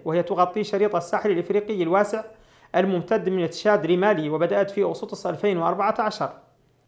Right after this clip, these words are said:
اثنين، عملية سانغاريس، وهي تنشط في إفريقيا الوسطى بعدما قررت فرنسا التدخل بتسعمائة جندي لحسم الصراع السياسي على السلطة في هذا البلد في العام ألفين وثلاثة عشر، وهي استمرار لعملية بوالي، وتأتي في سياق قرار فرنسي أقرته الأمم المتحدة.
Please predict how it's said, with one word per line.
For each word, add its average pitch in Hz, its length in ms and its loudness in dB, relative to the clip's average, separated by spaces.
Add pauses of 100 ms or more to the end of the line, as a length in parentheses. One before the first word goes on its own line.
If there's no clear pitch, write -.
(280)
اثنين، 202 480 2
عملية 196 640 2
سانغاريس، 196 720 2
وهي 175 240 2
تنشط 180 380 0
في 202 160 0
إفريقيا 202 320 2
الوسطى 202 360 2
بعدما 220 340 2
قررت 208 360 2
فرنسا 208 340 0
التدخل 208 520 0 (520)
بتسعمائة 196 720 -2
جندي 185 460 -2
لحسم 202 280 -2
الصراع 190 320 0
السياسي 202 520 0
على 170 140 4
السلطة 202 320 -2
في 180 160 -2
هذا 196 180 2
البلد 202 280 0
في 165 100 -4
العام 175 300 -2
ألفين 185 280 2
وثلاثة 202 380 2
عشر، 208 300 0 (600)
وهي 180 240 6
استمرار 180 600 4
لعملية 202 600 2
بوالي، 196 540 4
وتأتي 180 460 0
في 190 100 0
سياق 202 340 2
قرار 190 400 2
فرنسي 185 500 -4
أقرته 190 440 0
الأمم 180 320 -2
المتحدة. 170 600 0